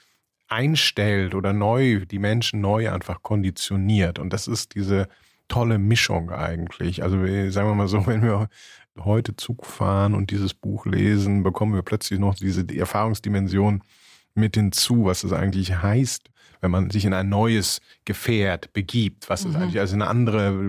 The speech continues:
Speaker 1: was für die, äh, damalige Welt des neunzehnten Jahrhunderts ja enorm gewesen ist, ja.
Speaker 2: Mhm.
Speaker 1: Er schreibt auch, dass es tatsächlich diese eigenartige Schiene ist, also die Schienen, die quasi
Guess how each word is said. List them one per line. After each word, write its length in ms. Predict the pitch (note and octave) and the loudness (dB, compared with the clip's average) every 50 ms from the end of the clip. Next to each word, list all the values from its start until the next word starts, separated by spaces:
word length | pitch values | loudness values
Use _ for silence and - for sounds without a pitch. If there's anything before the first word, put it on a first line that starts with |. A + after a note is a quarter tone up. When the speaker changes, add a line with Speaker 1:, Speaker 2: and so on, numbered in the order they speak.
| F#2+ F#2 F#2+ F#2+ F#2 | -4 -6 -6 -4 -2
Speaker 1:
was 180 | G#2 G2+ - | -2 -2 -2
für 180 | - - - G#2+ | -4 -4 -4 -2
die, 180 | G2+ G2+ F#2+ | -2 0 -2
äh, 540 | F#2+ F#2+ F#2+ F#2+ G2 G2 G2 F#2+ G#2 G2+ G2 | -2 -4 -4 -6 -6 -4 -4 -4 -4 -4 -2
damalige 440 | G2 G2 G2+ G2+ A2 G#2+ G2+ F#2+ G2 | -2 -2 -2 0 0 0 0 0 2
Welt 240 | F#2+ G2+ G#2+ G#2+ - | 2 2 0 0 -4
des 120 | G#2 - | -6 -6
neunzehnten 300 | G#2 G#2+ G2+ G2 G#2 G2 F#2+ | -4 -4 -4 -2 -2 0 0
Jahrhunderts 320 | G2 G#2+ A2+ G#2+ F#2+ - | 2 2 2 0 0 -2
ja 80 | F#2 F2+ | -2 -2
enorm 320 | F#2+ F2 G2 A2 A2 A2 | 0 2 2 2 2 2
gewesen 420 | F#2 E2 E2 E2 C#2 D2+ D#2+ C#2+ | 0 0 -2 -4 -4 -6 -6 -8
ist, 220 | C#2 C#2+ D2 D#2+ - | -8 -10 -12 -12 -12
ja. 160 | - - F#2+ F#2+ - | -10 -10 -10 -8 -6
Speaker 2:
Mhm. 240 | F#3 F#3+ F3 F3+ G3 | -4 -2 0 0 0
Speaker 1:
Er 40 | F#3+ | 0
schreibt 280 | - G#2 G#2+ A2 A2 - | -2 -2 -2 -2 -2 -2
auch, 360 | F2+ G2+ G#2+ A2+ A#2 G#2+ - _ _ _ - - - _ _ _ - | 0 2 2 2 2 0 -2 _ _ _ -20 -20 -20 _ _ _ -4
dass 340 | - G#2 G2+ G#2 F#2+ - - | 0 0 2 2 0 -2 -4
es 440 | - - G#2+ G#2+ G#2+ G2+ - - | -4 -4 -2 0 0 0 -2 -2
tatsächlich 560 | - G#2 F#2+ - - A2+ G#2+ A#2+ A2 - - - | -2 -4 -4 -2 -2 -2 0 0 -2 -2 -4 -8
diese 260 | - G2 F#2+ G2+ - | -6 -4 -4 -4 -2
eigenartige 640 | D#2 G2 G#2 G#2+ G2 F#2+ F#2+ G2 G2 G2+ F#2+ F#2 - _ _ _ - - - _ _ _ _ _ | -2 -2 -2 -2 -2 -2 -2 -4 -4 -4 -4 -4 -6 _ _ _ -20 -20 -20 _ _ _ _ _
Schiene 760 | - - - - - - C3+ C3+ C#3 C#3+ A2+ F2 D#2 D#2 F2+ - _ _ _ | -4 -2 -2 0 2 2 2 4 4 4 2 2 0 -4 -8 -14 _ _ _
ist, 480 | - F2 E2 D#2+ E2+ - - - - | -8 -6 -4 -4 -4 -4 -6 -6 -6
also 160 | F2 F2+ F2 | -6 -4 -4
die 160 | F2 F2+ F#2 F#2 | -4 -4 -2 -2
Schienen, 680 | - - - C3+ C3 C3+ D#3 D3+ C#3 C3+ B2+ B2 A2+ | -2 0 0 0 0 2 2 2 2 2 2 2 0
die 160 | G2+ G2+ F#2+ F#2+ | 0 0 -2 -2
quasi 680 | - - G2+ G2 G2 G#2+ G2+ F#2 G2+ G2+ G2 G2 F#2+ | -4 -2 0 0 0 0 0 0 2 2 2 2 0